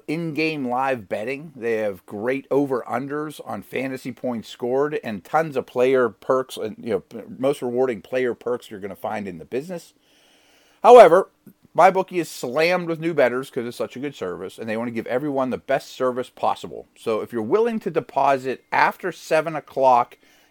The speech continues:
Eastern time, they'll give you twenty-five dollars free. You know, all you gotta do is, do is use our Locked, our Locked On twenty-five code. So Locked On two five. Um, depo-,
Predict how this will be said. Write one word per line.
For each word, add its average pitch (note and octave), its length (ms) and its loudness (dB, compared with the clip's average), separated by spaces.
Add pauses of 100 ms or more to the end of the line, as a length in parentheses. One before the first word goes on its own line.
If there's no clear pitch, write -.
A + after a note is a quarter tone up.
Eastern D#3+ 440 -4
time, E2 440 -6 (440)
they'll B2+ 100 -2
give F3 200 2
you F3+ 80 2
twenty-five D#3 640 0
dollars D3+ 300 0
free. D3+ 340 -6 (280)
You G2+ 100 -12
know, G2 120 -8
all C3+ 160 2
you E3 80 0
gotta F3 120 2
do E3 240 0
is, C3 140 -6
do D#3 220 -2
is B2+ 140 -2
use C#3+ 140 -2
our D3+ 140 4
Locked, C3+ 320 2
our B2 280 2
Locked C#3 400 2
On C#3 260 -2
twenty-five B2+ 640 -2
code. F#2+ 380 -4 (560)
So A2 340 4 (100)
Locked C3 460 4
On B2 360 2
two D#3 260 -8
five. E2 520 -2 (540)
Um, A2 500 4 (360)
depo-, C#3+ 560 4